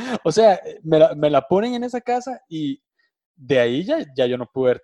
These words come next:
películas de miedo. La última que vi fue hace como tres años, tal vez, que vi, eh,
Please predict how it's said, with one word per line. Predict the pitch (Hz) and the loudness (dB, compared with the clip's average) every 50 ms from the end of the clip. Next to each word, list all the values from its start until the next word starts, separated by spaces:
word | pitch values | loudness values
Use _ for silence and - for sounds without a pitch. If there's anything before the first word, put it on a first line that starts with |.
| _ _ | _ _
películas | 120 117 117 - 123 117 | -8 -8 -8 -6 -8 -8
de | 120 | -6
miedo. | 135 151 151 | -4 -4 -4
La | 120 117 117 123 | -4 -2 -2 -2
última | 147 165 - 240 233 233 - | -2 -4 -6 -10 -12 -12 -10
que | - 143 | -8 -8
vi | 135 143 196 240 | -8 -8 -10 -12
fue | - _ _ - 196 185 | -14 _ _ -4 -4 -2
hace | 151 - 143 131 | -4 -4 -8 -14
como | - 110 104 104 101 101 98 - _ _ _ _ _ _ _ _ _ _ _ _ | -14 -14 -14 -14 -14 -16 -16 -18 _ _ _ _ _ _ _ _ _ _ _ _
tres | - 131 139 147 185 | -6 -4 -4 -2 -2
años, | 202 220 240 254 226 - | -4 -4 -4 -6 -8 -6
tal | - 123 120 | -6 -6 -4
vez, | 127 170 226 240 - - | -2 -2 -4 -4 -6 -10
que | - 139 120 | -10 -10 -10
vi, | 117 117 117 127 147 180 196 202 196 196 202 _ _ - | -10 -12 -16 -12 -10 -10 -8 -8 -8 -8 -10 _ _ -8
eh, | 143 147 143 143 139 135 123 104 98 | -6 -4 -4 -4 -4 -6 -8 -12 -18